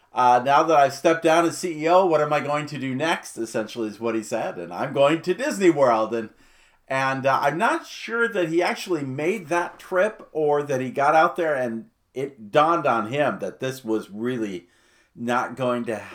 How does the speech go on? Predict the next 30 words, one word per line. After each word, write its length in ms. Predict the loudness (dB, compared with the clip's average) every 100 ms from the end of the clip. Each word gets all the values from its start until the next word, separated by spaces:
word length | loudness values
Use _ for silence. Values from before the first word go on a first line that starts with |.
| -20 -6
uh, 400 | -2 0 -2 -4 -10 _ _ _
stay 400 | _ -16 -2 0
open 380 | 2 2 -2 -4
very 220 | -2 0
long. 240 | 0 -2 -2
But 160 | 0
at 0 |
any 120 | 0
rate, 460 | 0 -2 -4 -10 -8
the, 160 | -8 -8 -8
all 240 | -2 0 0
these 240 | -2 -4
events 500 | -4 -2 -4 -4 -8
were 140 | -10
happening, 840 | -10 -12 -12 -10 -10 -8 -8 -10 -14 _ _ _ _ _ -4
uh, 260 | -2 -2 -4
at 200 | -6 -4
the 120 | -8
same 320 | -6 -6 -6
time. 360 | -4 0 0 -2
And 120 | -6 _ _ _ _ _ _ _
I 160 | 2 2
even, 680 | 2 0 2 0 0 -4 -6
um, 460 | -2 -2 -2 -6 -10
as 220 | -8 -8
the 100 | -8
parks 520 | -14 -4 2 2 0 -8
were 160 | -8
closing 840 | -8 -6 -6 -6 -10 -10 -8 -10 -14 _ _ _ _ _ _ _ _
internationally 1500 | -8 -6 -4 -4 -6 -6 -6 -4 -6 -6 -8 -10 -10 -14 -18